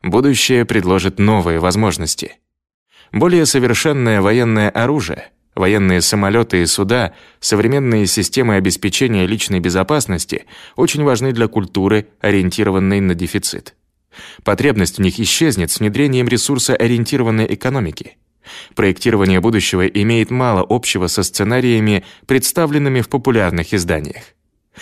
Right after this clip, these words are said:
Технические новинки и хитроумные механизмы, например, высокотехнологичные кухни с приборами, которые говорят и думают, сегодня доступны только домохозяйствам с высоким доходом.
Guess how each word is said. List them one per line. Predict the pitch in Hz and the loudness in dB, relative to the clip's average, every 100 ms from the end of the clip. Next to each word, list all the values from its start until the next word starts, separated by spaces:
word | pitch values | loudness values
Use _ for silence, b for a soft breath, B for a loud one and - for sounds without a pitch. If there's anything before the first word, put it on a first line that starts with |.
| B B | B B
Технические | 107 117 107 104 - 98 | -2 -2 0 -2 -2 0
новинки | 95 98 123 92 | 2 2 0 -4
и | 80 | -6
хитроумные | - - 107 113 104 90 | -6 -2 0 2 2 2
механизмы, | 90 92 101 151 90 - - _ - | 0 0 0 0 -2 -8 -12 _ -4
например, | 104 110 147 170 - | -2 2 2 2 0
высокотехнологичные | 113 147 - 143 139 127 147 143 143 - 127 120 | 0 0 0 -2 -4 0 0 0 0 -2 -2 -2
кухни | 143 - 101 | -2 -2 -2
с | - | -2
приборами, | 131 139 170 120 90 | -2 0 2 2 0
которые | 120 117 139 123 | 0 0 2 2
говорят | 104 113 117 135 151 | 2 2 4 2 -2
и | - 139 | -4 -2
думают, | 135 95 82 - - b b | 0 0 -2 -8 -16 b b
сегодня | - 151 196 185 | -4 0 2 2
доступны | 110 95 165 123 | 2 0 -2 -2
только | 95 147 - | 0 0 0
домохозяйствам | 104 107 98 104 92 131 139 - 120 113 | 0 0 0 0 0 0 0 0 -2 -2
с | - | -4
высоким | 143 151 127 - 85 | -2 0 -2 0 -2
доходом. | 98 - 95 73 - | -2 -2 -4 -4 -10